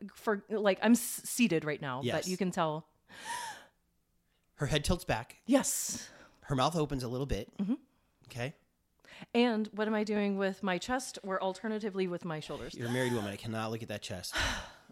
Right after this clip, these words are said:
Speaker 1: Okay, thanks. Okay, so what's happening is I'm, it's, both are true. I'm shoving out my chest or I'm tightening between my shoulder blades. Those
Speaker 2: Mm.
Speaker 1: are the same thing happening at the same time.
Speaker 2: Okay.
Speaker 1: Depends on which side, if you're standing behind me, you would say I'm squishing my shoulder blades.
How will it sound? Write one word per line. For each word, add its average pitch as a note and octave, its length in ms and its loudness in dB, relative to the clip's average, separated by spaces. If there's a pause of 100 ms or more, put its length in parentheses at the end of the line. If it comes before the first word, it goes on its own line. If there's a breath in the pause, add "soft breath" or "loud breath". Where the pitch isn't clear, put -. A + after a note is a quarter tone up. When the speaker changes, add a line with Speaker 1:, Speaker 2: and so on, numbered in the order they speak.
(100)
Speaker 1:
Okay, D#3+ 300 -10 (140)
thanks. - 640 -8 (100)
Okay, F#3+ 220 2
so G#3+ 160 2
what's G#3+ 160 2
happening C#4 300 6
is F#3 180 4 (240 loud breath)
I'm, G#3+ 260 10 (560)
it's, G#3 240 6
both G3+ 340 4
are C4+ 120 2
true. A3+ 320 2
I'm F3+ 100 4
shoving F#3+ 380 2
out F3 180 6
my B3 140 4
chest D4+ 420 -2
or G3 380 2 (240 loud breath)
I'm F#3 180 0
tightening G3 460 0
between F3 260 0
my D#3+ 120 2
shoulder D3+ 280 0
blades. C#3 320 -6 (260 loud breath)
Those G3 220 6
Speaker 2:
Mm. G#3 60 4
Speaker 1:
are F3+ 200 2
the F3 160 -2
same F#3 300 0
thing E3 240 -4
happening D#3 380 -8
at D3 80 -10
the D3 60 -8
same C#3+ 200 -8
time. C3+ 360 -10
Speaker 2:
Okay. - 260 -10
Speaker 1:
Depends F#3 320 0
on D#3 120 -6
which D#3+ 240 -8
side, D#3+ 380 -4
if E3 220 -4
you're D#3 160 -4
standing D#3+ 320 -6
behind D3+ 320 -6
me, C#3+ 80 -4
you C#3+ 100 -8
would C#3+ 120 -10
say D3+ 100 -10
I'm C#3+ 100 -8
squishing - 340 -14
my C#3 60 -12
shoulder C3+ 240 -14
blades. - 160 -16